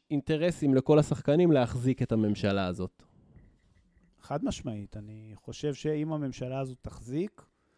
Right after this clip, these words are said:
Speaker 2: אה, אז כל השחקנים, כולל בנט, הם בעצם ישנו לא-, באופן תמידי את המפה הפוליטית בישראל, כשהמפה הפוליטית בישראל, היא תגיד, "טוב, אני רואה שדתיים הם לא כאלה רעים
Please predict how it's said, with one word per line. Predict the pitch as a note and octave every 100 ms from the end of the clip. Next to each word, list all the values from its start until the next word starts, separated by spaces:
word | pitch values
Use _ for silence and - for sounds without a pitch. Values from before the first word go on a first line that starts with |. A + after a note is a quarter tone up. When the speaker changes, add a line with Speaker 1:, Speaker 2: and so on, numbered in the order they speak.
| _ _ _ C#3
Speaker 2:
אה, | A2+ A2 A2 G#2+ G#2+ _ _ _ -
אז | B2 A2+ _
כל | - E3+ G3 F#3 F#3+ -
השחקנים, | C3 - - D3 D3+
כולל | C#3+ C3+ C#3+ D3+
בנט, | B2 C3+ D#3+ G3 - -
הם | C3+
בעצם | C3 C3 D3
ישנו | B2+ - C3 C#3+
לא-, | D3 B2+ - -
באופן | C#3 C#3 - D3 C3+ - _
תמידי | - C#3+ C3+ E3
את | D#3
המפה | C#3 C3 - C3+
הפוליטית | B2+ C3 B2+ A#2+ A2+
בישראל, | A2+ G#2 - A#2+ D#3+ A#3 - _ _ _
כשהמפה | - B2+ B2+ F3
הפוליטית | F#3+ F#3+ F#3+ - F#3+
בישראל, | F#3+ F3+ G3+ A#3 A3 G3+ - _ _ _ _
היא | C#3+
תגיד, | E3 F3+ A3+ E3 -
"טוב, | G#3+ C4+ -
אני | C#3 C#3+
רואה | D3 D#3+
שדתיים | - E3 E3 D#3+ D3 D3 _ _ - _ - C3+ - D#3+
הם | D3 C3+
לא | A#2
כאלה | B2+ A#2+ A2+
רעים | A2 A#2